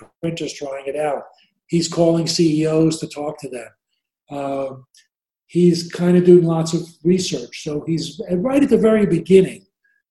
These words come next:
And, and if he thinks it's something, then he'll take,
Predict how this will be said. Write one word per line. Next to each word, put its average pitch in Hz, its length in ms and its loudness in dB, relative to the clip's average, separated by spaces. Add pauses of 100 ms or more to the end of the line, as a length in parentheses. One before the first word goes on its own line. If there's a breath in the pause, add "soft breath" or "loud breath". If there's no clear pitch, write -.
And, 147 520 -8
and 143 340 -14 (320)
if 156 140 -8
he 165 120 0
thinks 190 300 2
it's 180 160 -2
something, 156 480 -6
then 151 180 -8
he'll 160 220 -4 (120)
take, 156 260 -4